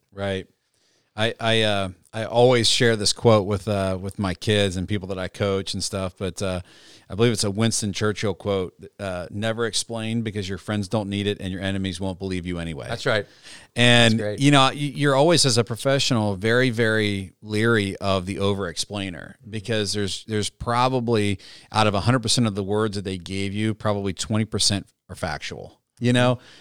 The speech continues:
Speaker 1: because people that have a clear and concise answer don't need to explain anything. And I don't know how, I don't, like, for you with your level of, of honesty, but also, I mean, you know, I joke around about your brutal honesty, but you're also very endearing. I mean, you'd be the first person, if I called you at two in the morning, I know you'd be there to help me.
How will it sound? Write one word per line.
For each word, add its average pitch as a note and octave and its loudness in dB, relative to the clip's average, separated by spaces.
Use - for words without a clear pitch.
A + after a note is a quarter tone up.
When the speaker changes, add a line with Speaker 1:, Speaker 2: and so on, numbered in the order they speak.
Speaker 1:
because B2+ 8
people F#3 0
that D3+ 4
have C3 2
a G#2+ 2
clear B2 2
and B2 0
concise G#2+ 0
answer G#2 -2
don't G#2+ -2
need G2+ -4
to F#2+ -8
explain E2+ -8
anything. D2+ -16
And A#2+ 2
I D#3+ 6
don't F#3 8
know C#3+ 6
how, C3+ 4
I C#3 2
don't, D3 2
like, C3 4
for B2+ 0
you C#3 6
with A#2 4
your B2 6
level A2+ 4
of, G2+ 0
of G2 -6
honesty, A2 0
but G2+ -4
also, G#2+ 2
I A#2 2
mean, A#2 2
you E3+ 0
know, D3+ 2
I A#2 2
joke A#2 4
around A2+ 2
about G#2 0
your G2+ -6
brutal F#2+ -4
honesty, B2 -2
but F#2+ -8
you're G#2+ -2
also A#2+ 0
very F#2 -2
endearing. F2 -2
I F#2 -10
mean, F#2 -6
you'd G#2 -4
be G#2+ -4
the F#2 -6
first G2+ -6
person, F#2+ -4
if E2+ -8
I G#2 0
called G2+ -4
you G2 -6
at F2 -12
two A2 -4
in G2+ -2
the F#2+ -4
morning, G#2 -2
I G2 -4
know G2 -6
you'd F#2+ -8
be G2 -8
there F2 -8
to D#2+ -10
help A2+ -6
me. F2+ -12